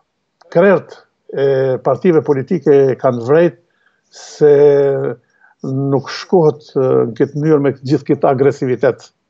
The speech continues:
Ë, kanë fillu të prishen për politik njerëzit në për familje, miqt,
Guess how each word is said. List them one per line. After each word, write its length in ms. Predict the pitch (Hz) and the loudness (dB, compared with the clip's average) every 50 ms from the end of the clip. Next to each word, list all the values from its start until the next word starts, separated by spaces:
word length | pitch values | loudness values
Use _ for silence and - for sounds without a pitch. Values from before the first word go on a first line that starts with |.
| _ _ _ _ _ _ _ _ _ _ _ _ _ - | _ _ _ _ _ _ _ _ _ _ _ _ _ -6
Ë, 120 | 135 131 131 131 123 123 123 127 120 113 110 - | -2 -2 0 0 -2 -2 -2 -2 -4 -4 -6 -6
kanë 180 | 139 131 - | -6 -4 -2
fillu 180 | 147 139 151 147 139 | 0 2 2 0 0
të 80 | - | 0
prishen 340 | - 160 139 139 147 135 131 135 143 147 143 135 143 160 165 175 - | -2 -2 0 0 0 -2 -2 -4 -6 -6 -6 -6 -8 -8 -10 -10 -8
për 140 | - 147 139 | -6 -4 -2
politik 400 | - 139 127 127 - 160 135 - | -2 -2 -4 -2 -2 -4 -4 -2
njerëzit 380 | - 151 143 131 139 139 131 - _ _ _ _ _ _ - | 0 0 0 2 0 0 -2 -4 _ _ _ _ _ _ -2
në 140 | 143 135 123 | -2 0 0
për 100 | 113 - | -2 -2
familje, 540 | - 131 127 151 160 151 117 113 104 90 - _ - 135 | -2 -2 0 0 0 0 0 -2 -4 -6 -8 _ -8 -4
miqt, 380 | 131 139 135 - - _ _ | -2 -2 -2 -4 -8 _ _